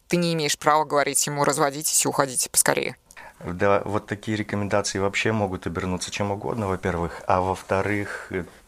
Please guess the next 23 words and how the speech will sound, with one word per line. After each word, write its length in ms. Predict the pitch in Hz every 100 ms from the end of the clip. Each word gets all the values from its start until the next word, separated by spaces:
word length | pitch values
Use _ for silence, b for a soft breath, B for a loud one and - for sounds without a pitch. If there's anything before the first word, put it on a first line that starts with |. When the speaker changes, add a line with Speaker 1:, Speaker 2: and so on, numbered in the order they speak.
| -
Speaker 2:
там 460 | 95 92 92 92 95
ситуация 600 | - - - 95 95 92
может 280 | 95 92 90
быть 240 | 85 87 90
настолько 560 | 90 - 104 98 95
индивидуальной, 580 | 90 87 92 92 98 95
настолько 480 | 92 - 95 92 95
разной, 420 | 104 107 98 80 -
ведь 240 | 90 92 90
часто 400 | 101 95 - 90
жертва 420 | 95 92 - 87
находится 600 | 85 - 90 85 - 90
ещё 320 | 85 - 90
и 140 | 87 85
в 80 |
капкане 500 | - 90 - 92 90
собственных 560 | 82 113 - - 92 85
заблуждений, 760 | 85 80 82 80 80 76 69 - B B B -
и 640 | 87 82 82 82 80 80
возвращаться 720 | - 87 87 92 92 95 - 85
периодически 520 | 85 85 85 - 85
к 100 | -
насильнику 800 | 87 - 113 104 101 - 92